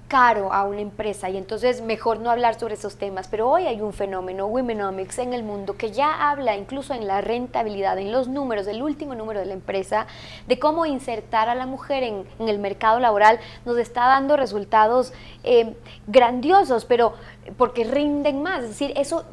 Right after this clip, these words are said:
ya estamos viendo, pero aún así las empresas no están dando esos pasos que quisiéramos que den.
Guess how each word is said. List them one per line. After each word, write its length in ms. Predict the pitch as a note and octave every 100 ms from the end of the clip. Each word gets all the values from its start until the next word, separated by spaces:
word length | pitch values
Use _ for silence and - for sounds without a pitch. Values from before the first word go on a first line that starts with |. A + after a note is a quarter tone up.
| F#3
ya 200 | G#3 C4
estamos 400 | C#4+ D#4 D4 C#4+
viendo, 320 | B3 C#4 C#4+
pero 240 | C#4+ A3 G#3+
aún 260 | G#3+ B3
así 340 | C#4 C4 B3 A3+ - - -
las 180 | A#3 G#3
empresas 600 | G#3+ A3+ A#3 B3 C4 - - -
no 140 | A3+ A#3+
están 380 | A#3 C#4+ C#4 B3
dando 260 | C4 B3+
esos 240 | C#4 C4+ -
pasos 320 | A#3+ A3+ A3+
que 140 | B3
quisiéramos 560 | A#3+ G3+ A#3+ B3+ B3+ A#3+
que 120 | G3+
den. 320 | G#3+ E4+ G#3